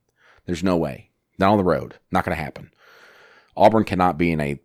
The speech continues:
thirty, or a game where they've gotta score thirty-five points to win. They could be thirty-one twenty-eight, but they, they, they're not, they're not be, going to win a game where they have to score thirty-eight points to,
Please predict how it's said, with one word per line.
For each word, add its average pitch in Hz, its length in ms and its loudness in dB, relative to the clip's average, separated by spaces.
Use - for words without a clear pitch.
thirty, 82 680 -2
or 78 160 -8
a 85 100 -2
game 85 220 0
where 80 80 -4
they've 76 140 -2
gotta 73 240 -2
score 80 260 -4
thirty-five 73 600 -4
points 71 320 -10
to - 80 -10
win. 65 300 -12
They 85 100 -4
could 80 100 -2
be 85 80 0
thirty-one 85 400 2
twenty-eight, 90 640 0
but - 140 -8
they, 101 100 2
they, 90 160 0
they're 104 160 4
not, 101 420 2
they're 95 180 0
not 95 240 2
be, 90 140 0
going 87 220 0
to 82 60 0
win 82 200 -2
a 78 40 -2
game 80 200 -2
where 76 100 -2
they 76 120 0
have 73 140 -2
to - 60 -16
score 73 380 -6
thirty-eight 73 540 -6
points 73 380 -10
to, 67 260 -12